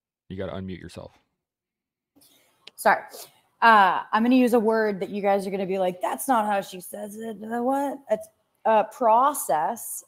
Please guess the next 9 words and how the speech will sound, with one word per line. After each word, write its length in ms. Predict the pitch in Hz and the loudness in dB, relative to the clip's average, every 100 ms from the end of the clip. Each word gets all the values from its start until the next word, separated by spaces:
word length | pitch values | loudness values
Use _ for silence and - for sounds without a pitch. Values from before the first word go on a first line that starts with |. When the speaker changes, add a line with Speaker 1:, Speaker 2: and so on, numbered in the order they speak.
| _ | _
Speaker 2:
uh, 540 | 185 190 180 170 165 - - - | -2 0 2 0 -2 -6 -16 -14
you 120 | 214 | -10
know, 200 | 190 175 | -8 -8
'cause 120 | 226 214 | -2 0
I 100 | 220 | 2
like 260 | 220 214 | 2 -2
to 120 | - 220 | -8 -10
system-, 560 | - 208 - 202 185 - _ _ _ _ | -8 -8 -8 -12 -12 -16 _ _ _ _
syst-, 400 | - 208 - | -16 -14 -14